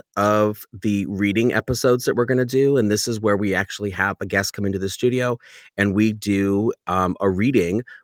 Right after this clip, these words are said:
with, uh, my, uh, deck of release that the Council of Light, uh, gave to me during a channel, during a number of channel sessions.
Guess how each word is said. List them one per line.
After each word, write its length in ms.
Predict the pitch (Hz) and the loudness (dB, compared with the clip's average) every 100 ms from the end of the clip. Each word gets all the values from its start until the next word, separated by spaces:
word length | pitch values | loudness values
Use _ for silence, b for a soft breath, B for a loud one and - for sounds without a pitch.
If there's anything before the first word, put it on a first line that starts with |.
| _ | _
with, 500 | 101 104 107 - - _ _ | 4 6 4 0 -18 _ _
uh, 300 | 92 92 95 | -12 -6 -6
my, 540 | 92 95 95 98 101 - _ | -2 0 2 2 0 -2 _
uh, 320 | 87 87 85 - 101 | -10 -8 -8 -12 -20
deck 260 | - 95 98 | 0 0 2
of 120 | 107 | 2
release 400 | 107 87 87 - | 2 0 -2 -4
that 200 | - 95 | -4 -4
the 100 | 98 | -4
Council 380 | 92 90 90 104 | -2 -2 0 -2
of 120 | 92 | -2
Light, 240 | 90 90 - B B B B - | -2 -4 -6 B B B B -2
uh, 260 | 90 87 76 95 | -2 -2 -6 -2
gave 320 | 98 101 101 | 2 2 0
to 120 | - | -2
me 260 | 98 90 95 | -2 0 -2
during 340 | 92 90 92 | 0 2 2
a 60 | 92 | -2
channel, 440 | - 85 85 87 | -4 -6 -4 -4
during 240 | 95 90 87 | -2 0 0
a 60 | |
number 300 | 90 90 92 | 0 0 0
of 80 | 85 | -2
channel 300 | - 82 85 | -2 -6 -6
sessions. 540 | - - - 104 123 | -6 -10 -10 -10 -10